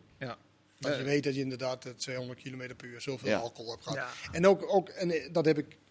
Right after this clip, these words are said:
Speaker 2: helemaal in het begin gezegd, toen er nog niks was, eh, ja, wat voor normen en waarden heb je
Speaker 3: Ja.
Speaker 2: als club? Dat bepaalt hoe je omgaat met zo'n, eh, met zo'n situatie.
Speaker 1: Mhm.
Speaker 2: En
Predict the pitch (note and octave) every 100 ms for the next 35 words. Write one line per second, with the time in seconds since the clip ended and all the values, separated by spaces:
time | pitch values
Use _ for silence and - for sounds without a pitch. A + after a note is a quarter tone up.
0 | _ - C3+ C#3+ D3 E3 C#3 - C#3 C3
1 | C#3 - C#3 C3+ C#3 C#3+ C3+ C3 B2 C#3+
2 | - - - - - C#3+ E3 - D3+ C#3+
3 | D3+ E3+ D3 C#3 C3+ C#3+ D3 C3+ G#2+ G#2
4 | - - F3+ D3 - - F3 F3 D#3 -
5 | E3+ C#3 D3 - - D#3 D3+ D#3 F3 -
6 | C#3 C3+ C3+ C#3+ C#3 C3+ C3+ C#3+ C3 D3
7 | C#3 - C#3+ C#3 D#3 E3+ - C#3+ A2+ A2+
8 | E3